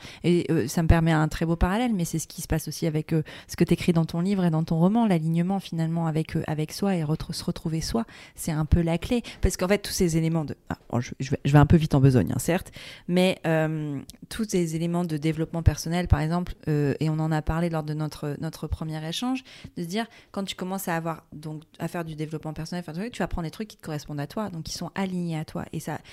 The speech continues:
ce qui marche pour ta voisine va pas forcément manger, marcher pour toi parce que c'est pas aligné avec toi. En parentalité, c'est la même chose. Tu fais des choix et tu vas chercher des, des solutions qui sont alignées avec ce que tu es et avec ce que tu penses et avec qui tu es,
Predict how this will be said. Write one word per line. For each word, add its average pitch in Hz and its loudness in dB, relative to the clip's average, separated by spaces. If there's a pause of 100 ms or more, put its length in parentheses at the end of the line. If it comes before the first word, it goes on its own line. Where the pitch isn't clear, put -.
(140)
ce - -14
qui 208 -4
marche 226 -2
pour 202 -8
ta 170 -6
voisine 175 -4
va 202 0
pas 170 -2
forcément 160 -6 (100)
manger, 165 -4 (140)
marcher 170 -2
pour - -10
toi 170 -2
parce - -6
que 165 -10
c'est 170 -6
pas 180 -4
aligné 175 0
avec 170 0
toi. 254 -4 (300)
En 180 -6
parentalité, 180 -2
c'est 202 -8
la 165 -4
même 180 -4
chose. 262 -6
Tu 180 -10
fais 202 -4
des 165 -4
choix 233 -4 (260)
et 185 0
tu 185 -6
vas 180 4
chercher 180 -2
des, 165 -2
des 170 -2
solutions 170 -2 (280)
qui - -10
sont - 0
alignées 180 -2
avec 165 2
ce - -4
que - 2
tu 208 0
es 247 0
et 165 0
avec 160 0
ce - -12
que - -6
tu - -6
penses - 2
et - 0
avec 156 -4
qui 220 -6
tu - -10
es, 240 -12